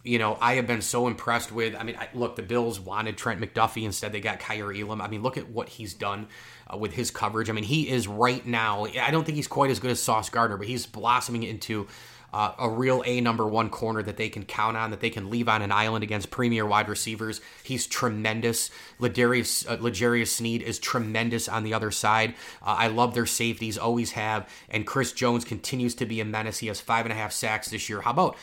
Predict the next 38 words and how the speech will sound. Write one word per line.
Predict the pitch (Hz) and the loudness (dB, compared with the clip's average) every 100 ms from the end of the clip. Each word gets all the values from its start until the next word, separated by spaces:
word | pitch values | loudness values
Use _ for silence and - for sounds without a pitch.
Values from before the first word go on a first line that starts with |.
| - - | -14 2
Mike | 120 120 | 2 2
Danna | - 110 127 104 | -4 2 2 2
at | 110 95 87 | -2 -4 -6
D | 110 | -4
end | 110 107 | -4 -4
as | 95 | -6
well | 98 107 | 0 0
with | 104 - | 0 -4
five | 107 107 | -2 0
and | 107 | -2
a | |
half | 101 98 | -4 -6
sacks? | - 107 98 - | -4 -4 -4 -2
So | 117 107 - - | -2 -2 -6 -16
this | 110 131 156 | -2 0 0
is | 170 - | -2 -4
a, | 135 120 - | -4 -6 -6
a | 127 127 | -8 -6
very | 110 98 120 131 123 | -6 -4 -2 0 -2
stout, | - - - 120 123 - - | -2 -2 2 4 4 0 -10
tough, | - 123 117 113 98 | 0 4 2 0 -12
great | - 107 113 120 104 | -8 0 0 0 -4
defense | 113 110 123 120 | -8 -2 -2 0
right | 127 123 | -2 0
now. | 135 127 - - - - | 2 0 -2 -18 -20 -2
And | 123 | 0
I | 120 | 0
think | 107 143 123 | -2 -6 -6
it's | 117 | -8
probably | - 113 117 117 120 113 90 | -6 -2 -2 -2 -6 -8 -10
Jets, | - 117 113 120 - - - | -8 -4 -4 -4 -4 -4 -6
Chiefs, | - - 123 123 - - - - - - - | -4 -2 -2 -4 -4 -6 -8 -14 -20 -16 -6
I | 117 | -4
don't | 120 | -2
know | 113 101 | -4 -4
the | 98 | -2
order, | 113 104 101 | 0 0 -2
Browns, | 95 107 113 120 123 - | 0 2 2 2 -2 -6